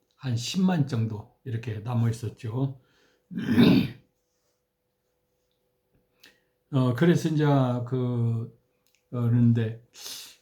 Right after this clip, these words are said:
사십육, 천구백육십 년도 사월 십구 일 날 사일구 나가지고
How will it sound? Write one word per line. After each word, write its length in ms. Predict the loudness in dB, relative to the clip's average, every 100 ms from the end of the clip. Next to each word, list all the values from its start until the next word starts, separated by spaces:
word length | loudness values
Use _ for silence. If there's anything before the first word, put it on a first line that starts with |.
| _ _
사십육, 880 | _ -10 -2 2 2 2 0 0 -2 _ _ _ _ _ -4 -2 2 2 2 -2 -8
천구백육십 840 | -4 -4 -2 0 2 2 0 0 0
년도 540 | 2 2 2 0 -8 _ _ _ _
사월 840 | -14 -6 0 2 2 2 2 0
십구 360 | -4 -6 -6 -4
일 60 | 0
날 120 | -2
사일구 460 | -2 -4 -2 0
나가지고 840 | 0 0 0 -2 -2 -2 -2 -6